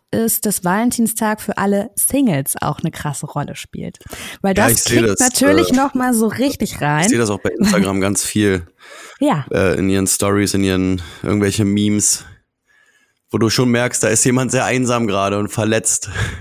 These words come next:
Speaker 2: und nimmt den Valentinstag sich sehr zu Herzen.
Speaker 1: Naja, ich finde, es ist ja auch so ein bisschen der Druck von außen, der dann an diesem Tag ganz besonders reinkickt, ne? Wenn die Familie auch den Rest des Jahres immer fragt, „Hey, wie sieht's denn aus? Wie läuft's denn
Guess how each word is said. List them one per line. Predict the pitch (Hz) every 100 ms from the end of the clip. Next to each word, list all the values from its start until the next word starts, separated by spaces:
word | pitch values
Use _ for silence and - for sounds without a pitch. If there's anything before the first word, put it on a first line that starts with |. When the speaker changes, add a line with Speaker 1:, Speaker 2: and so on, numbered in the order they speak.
| - _ _
Speaker 2:
und | - 104
nimmt | 107 117
den | 101
Valentinstag | 107 117 110 113 98 117 98
sich | 104
sehr | 104 104
zu | -
Herzen. | 110 101 110 - 92 87 - _ _ _ _ _ -
Speaker 1:
Naja, | 196 233
ich | -
finde, | 294
es | 311
ist | 285
ja | 262 226
auch |
so | 220
ein | 202
bisschen | 233 - 277
der | 208
Druck | 175 - -
von | 208 -
außen, | 190 269 - 196
der | 190 180
dann | 180 196 -
an | 185 202
diesem | 233 240 220
Tag | 208 214
ganz | 202 220
besonders | - 196 180 240 330 156 180 - -
reinkickt, | 170 190 202 - - 294 - -
ne? | 214 254
Wenn | 240 226
die | 214
Familie | 220 214 226 202
auch | 208
den | 190
Rest | 208 220
des | 233
Jahres | 208 202 196
immer | 196 190
fragt, | 196 196 -
„Hey, | 202 240 233 233 226
wie | 202 202
sieht's | 208 -
denn | 202
aus? | - 202 220 214
Wie | 208
läuft's | 202 196 - -
denn | 202 202